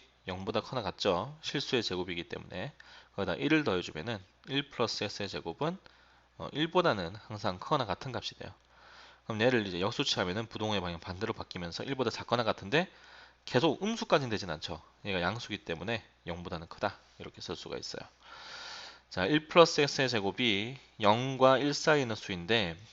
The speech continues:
얘를 무한히 더하고 있단 말이에요. 쭉 더하고 있어요. 그러니까 등비급수예요. 무한 등비급수.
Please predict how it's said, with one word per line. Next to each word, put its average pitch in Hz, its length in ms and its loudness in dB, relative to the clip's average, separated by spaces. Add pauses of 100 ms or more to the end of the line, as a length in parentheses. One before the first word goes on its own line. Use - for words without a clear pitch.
(220)
얘를 127 200 6
무한히 113 440 6
더하고 117 220 6
있단 98 180 -4
말이에요. 87 240 -2
쭉 202 340 0
더하고 95 240 2
있어요. 82 260 -6
그러니까 95 340 0 (840)
등비급수예요. 135 720 0
무한 104 280 4
등비급수. 92 560 -10